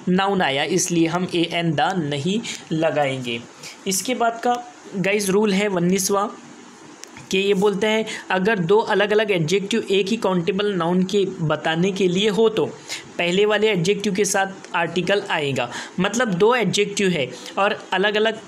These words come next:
मतलब जो है तो दो एडजेक्टिव है और काउंटेबल नाउन को बताने के लिए यूज़ हो रहे हैं, एक ही काउंटेबल नाउन को, तो तब हम जो है तो मतलब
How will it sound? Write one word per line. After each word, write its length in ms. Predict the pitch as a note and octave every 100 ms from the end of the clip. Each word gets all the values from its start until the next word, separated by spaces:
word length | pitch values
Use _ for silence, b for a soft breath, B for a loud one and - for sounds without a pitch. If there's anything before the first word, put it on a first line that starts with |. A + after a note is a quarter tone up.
| G3
मतलब 400 | G3+ F#3+ G#3 F#3
जो 100 | G#3
है 120 | G3
तो 300 | F#3 A#3 - -
दो 180 | E3 G#3
एडजेक्टिव 520 | F3+ D3+ G3 G3 G#3+
है 220 | F3+ G#3+ A#3 B -
और 180 | G#3 G3+
काउंटेबल 560 | G3 F#3+ G#3 A3 A#3
नाउन 300 | G3+ G3+ G#3+
को 140 | G#3 G#3
बताने 400 | F#3 G3 F#3+ G3
के 120 | G3
लिए 160 | G#3
यूज़ 340 | A3 F3 F#3+ E3
हो 80 | D3
रहे 180 | C3+
हैं, 160 | B2+ A2+ B B -
एक 260 | G#3+ B3 B3+
ही 100 | B3+
काउंटेबल 480 | G#3 F3 E3+ D#3
नाउन 260 | C#3+ B2+ B2+
को, 160 | B2+ C3 B B
तो 80 | G3
तब 240 | G3 G#3
हम 220 | F3+ F#3+ F3
जो 120 | E3
है 180 | D#3+ D3
तो 160 | -
मतलब 460 | F3+ C#3+ D#3 G3+